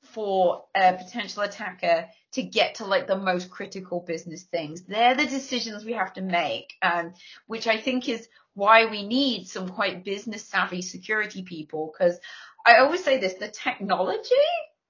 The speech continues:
is quite straightforward, is relatively straightforward. Like, we have technology, we can implement it. As long as it's implemented in a good way,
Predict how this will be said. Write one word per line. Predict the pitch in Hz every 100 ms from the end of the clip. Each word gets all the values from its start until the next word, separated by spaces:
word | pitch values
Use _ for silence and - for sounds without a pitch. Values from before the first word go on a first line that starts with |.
| _ -
is | 233 185
quite | - - 240 -
straightforward, | - 240 185 - 226 -
is | 214
relatively | 214 226 294 302 330 233 226
straightforward. | - 208 180 208 185 156 147 151
Like, | 160 180
we | 180
have | 220 269
technology, | 359 - 285 294 294 294 285
we | 220 185
can | 214
implement | 214 202 185 170 156 156
it. | 180 - 269 - - -
As |
long | 180 220
as | 233
it's | 247
implemented | - 233 254 226 226 214
in | 214
a | 190
good | 185 202 196
way, | 196 214 440 453